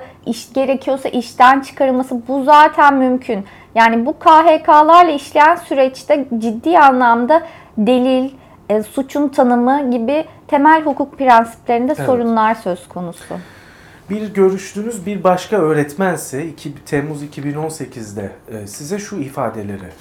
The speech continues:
Speaker 2: söylüyor. "İhraç edildiğiniz için insanlar size farklı gözle bakıyor. İnsanlar size selam vermekten bile çekiniyorlar. Sizi görmemezlikten gelmek için büyük çaba sarf ediyorlar.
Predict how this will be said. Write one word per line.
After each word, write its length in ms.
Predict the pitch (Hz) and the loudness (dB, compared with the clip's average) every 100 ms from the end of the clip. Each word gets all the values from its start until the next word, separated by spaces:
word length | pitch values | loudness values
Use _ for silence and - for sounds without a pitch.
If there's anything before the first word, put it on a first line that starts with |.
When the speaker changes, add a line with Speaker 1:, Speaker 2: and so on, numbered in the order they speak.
| - | -20
Speaker 2:
söylüyor. 720 | - 107 95 82 78 - - - _ - - - _ - | -18 -14 -14 -16 -20 -20 -20 -20 _ -20 -20 -20 _ -8
"İhraç 380 | 180 170 208 196 | -4 2 2 0
edildiğiniz 500 | 180 180 185 202 196 | -6 -6 -6 -6 -8
için 380 | 180 208 214 - 165 | -12 -12 -14 -14 -14
insanlar 460 | 175 175 170 175 | -12 -10 -8 -8
size 260 | 160 165 202 | -10 -10 -12
farklı 380 | 202 165 165 202 | -10 -12 -12 -8
gözle 380 | 180 160 123 | -6 -6 -8
bakıyor. 520 | 98 - 95 87 - - _ _ _ - _ - | -10 -12 -14 -16 -18 -20 _ _ _ -20 _ -12
İnsanlar 500 | 151 151 160 180 196 | -10 -8 -8 -6 -8
size 320 | 196 160 196 | -10 -10 -10
selam 440 | 196 147 175 202 | -10 -10 -8 -6
vermekten 640 | 185 165 170 156 - 160 135 | -6 -6 -8 -12 -12 -10 -10
bile 180 | 104 | -12
çekiniyorlar. 840 | 98 107 - 95 85 78 - - _ - _ _ _ - - _ | -14 -16 -16 -16 -16 -20 -20 -20 _ -20 _ _ _ -20 -20 _
Sizi 420 | - 180 214 170 | -14 -10 -8 -4
görmemezlikten 1080 | 170 220 214 196 185 160 143 143 147 131 123 | -2 0 0 -2 -2 -4 -8 -10 -6 -6 -6
gelmek 440 | 135 175 214 214 | -6 -6 -8 -12
için 360 | 180 254 226 151 | -16 -14 -12 -8
büyük 260 | 208 226 | -6 -6
çaba 260 | - 180 165 | -4 -4 -4
sarf 300 | - 117 104 | -4 -8 -8
ediyorlar. 580 | 95 92 85 73 - | -14 -14 -16 -18 -20